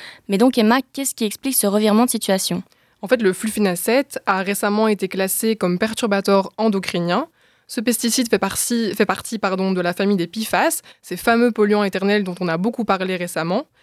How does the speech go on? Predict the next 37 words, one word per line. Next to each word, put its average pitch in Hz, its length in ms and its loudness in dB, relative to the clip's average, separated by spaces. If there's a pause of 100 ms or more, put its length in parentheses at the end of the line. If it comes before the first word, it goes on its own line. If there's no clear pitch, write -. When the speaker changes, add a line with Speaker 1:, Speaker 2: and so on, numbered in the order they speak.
(300)
Speaker 2:
Et 196 80 -2
en 180 80 0
fait, 277 240 2
le 190 160 2
flufénacet 196 500 -2
présente 220 600 2
également 202 480 2
un 185 60 0
risque 185 260 -6
élevé 208 400 2
de 180 100 2
conti-, 220 400 2 (100)
de 190 140 -4
contamination 220 680 2
des 190 200 0
eaux 214 200 4 (260)
à 170 80 -2
l'acide 220 400 0
trifluoracétique, 208 1080 0 (260)
plus 254 120 2
communément 202 400 4
appelé 208 300 -2
T 208 260 0
F - 120 -6
A. - 100 -6 (280)
Speaker 1:
Et 220 80 6
savons-nous 208 380 0
déjà 226 320 -2
comment 233 320 0
la 208 140 2
Belgique 196 400 -2
va 190 140 0
se - 120 -4
positionner 214 600 0
sur 240 160 2
la 202 80 4
question ? 220 360 -2